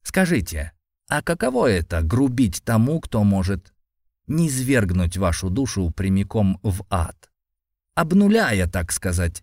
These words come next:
все десятилетия усилий, ушедшие у нас на формирование, укрепление ядра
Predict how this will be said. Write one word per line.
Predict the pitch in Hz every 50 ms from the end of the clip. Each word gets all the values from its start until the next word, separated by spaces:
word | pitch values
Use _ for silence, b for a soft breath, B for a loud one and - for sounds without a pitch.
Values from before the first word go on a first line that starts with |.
| _ _ -
все | - - 170 147
десятилетия | 110 104 90 - 95 90 - 104 104 98 90 - 95 98 95
усилий, | - 113 113 104 92 - - 123 135 131 127 120 117 113 101 95 - _ _
ушедшие | - 120 107 - - 123 113 101 - - 107 107 104
у | 101 104
нас | 107 104 92 -
на | 104
формирование, | 95 - 101 98 101 101 98 101 98 101 104 98 101 98 98 95
укрепление | - 107 92 - 107 98 85 98 98 95 95 95 95 95 95 95 - -
ядра | 110 95 87 92 98 95 87 85 87 98 113 120 117